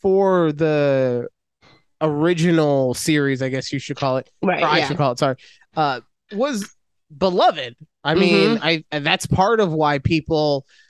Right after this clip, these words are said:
Speaker 1: were so down on those last two seasons, because the first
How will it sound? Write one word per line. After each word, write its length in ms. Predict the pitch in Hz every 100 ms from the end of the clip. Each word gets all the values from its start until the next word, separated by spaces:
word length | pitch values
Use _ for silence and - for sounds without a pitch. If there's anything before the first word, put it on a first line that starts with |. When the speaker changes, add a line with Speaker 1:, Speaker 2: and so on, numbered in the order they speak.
| _
Speaker 1:
were 200 | - 160
so 460 | 151 - 165 165 170
down 440 | 135 139 160 180
on 180 | 143 135
those 220 | 131 127
last 420 | 127 131 135 - -
two 240 | - 190
seasons, 600 | 185 147 131 135 135 143
because 600 | 143 156 - 165 156 143 - - _
the 140 | 147 147
first 500 | - - 180 165